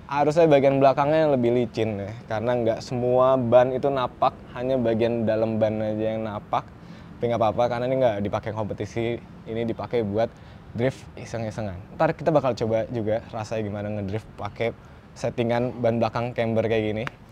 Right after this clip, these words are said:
Dan mungkin itu aja untuk bagian kaki-kaki, bagian body udah kita lihat semua. Sekarang kita lihat aja bagian interior. Oke, kita udah sampai di interiornya. Dan first impression gue, ini udah kayak interior mobil balap, karena ada roll bar enam titik di sini,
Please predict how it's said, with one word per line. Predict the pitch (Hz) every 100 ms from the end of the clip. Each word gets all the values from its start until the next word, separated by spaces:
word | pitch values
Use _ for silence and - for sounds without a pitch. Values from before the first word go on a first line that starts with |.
| - 110
Dan | 123 143 151 143
mungkin | 175 208
itu | 214 208
aja | 190 202
untuk | 185 170
bagian | 156 165
kaki-kaki, | 160 151 151 - 160 160
bagian | 139 139 143 139
body | 127 123 139 151
udah | 131 113
kita | 120 113
lihat | 113
semua. | - 120 123
Sekarang | 135 - 113 120
kita | 113 101 107
lihat | 104
aja | 107 110 110
bagian | 98 95 101 78
interior. | 90 95 82 78 - - - - - - - - - - - - - - - - - - - -
Oke, | 113 139 - - -
kita | 127 117 117 117
udah |
sampai | 110 120 120 117
di |
interiornya. | 113 117 117 110 117 123 - 120
Dan | 120 131 135
first | 131
impression | 147 131 131 143 131
gue, | 139
ini | 156
udah | 151
kayak | 131 113 113 113 - - - -
interior | 127 135 139 139
mobil | 131
balap, | 131 113 123 - _
karena | 110 113 117 117
ada | 107 107
roll | 107 104
bar | 107 107
enam | 104 104 107
titik | 107 - 113
di | 120 110
sini, | 113 110 113